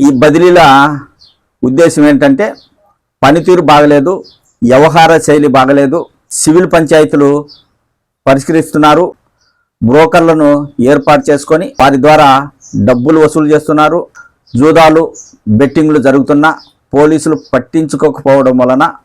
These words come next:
ఇవన్నీ దృష్టిలో పెట్టుకొని జిల్లా ఎస్పీ గారు చాలామంది ఎస్ఐలను బదిలీ చేయబోతున్నారు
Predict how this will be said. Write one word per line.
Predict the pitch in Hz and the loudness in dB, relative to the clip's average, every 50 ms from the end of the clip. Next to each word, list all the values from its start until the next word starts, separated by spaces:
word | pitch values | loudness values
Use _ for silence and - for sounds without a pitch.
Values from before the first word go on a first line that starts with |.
| _ _ - - - | _ _ -8 -4 0
ఇవన్నీ | 151 147 165 180 170 | 0 0 0 0 -2
దృష్టిలో | 139 131 139 143 - - 165 160 | -2 -2 -4 -4 -2 0 0 0
పెట్టుకొని | 139 139 117 - 123 143 143 139 156 - - - _ _ _ _ _ _ _ 117 | 0 0 -4 -4 -4 -2 -2 -2 -2 -4 -10 -16 _ _ _ _ _ _ _ -2
జిల్లా | 110 120 135 147 160 160 165 | 0 0 2 2 2 4 4
ఎస్పీ | 160 151 143 - - 151 143 | 2 2 0 -2 -4 -2 0
గారు | 143 143 135 131 123 127 127 135 - _ _ _ _ _ _ _ _ _ _ _ _ - | 0 0 0 0 -2 -4 -6 -8 -12 _ _ _ _ _ _ _ _ _ _ _ _ -2
చాలామంది | 139 135 143 147 147 151 151 160 165 170 - - - _ _ _ _ _ 113 117 135 | 0 0 2 2 2 0 0 0 -2 -4 -6 -8 -12 _ _ _ _ _ -2 -2 0
ఎస్ఐలను | 135 - - 160 165 165 156 156 151 160 - - - _ - - _ _ _ _ _ _ _ _ _ - | 0 0 0 2 2 2 2 2 0 -2 -4 -8 -14 _ -20 -20 _ _ _ _ _ _ _ _ _ -6
బదిలీ | 110 104 113 131 131 131 160 170 170 | -4 0 0 0 0 0 0 0 0
చేయబోతున్నారు | 156 - 156 156 156 143 143 151 139 - 143 135 139 135 131 127 127 | 0 0 0 0 0 2 0 -2 -2 0 -2 0 0 0 0 0 -2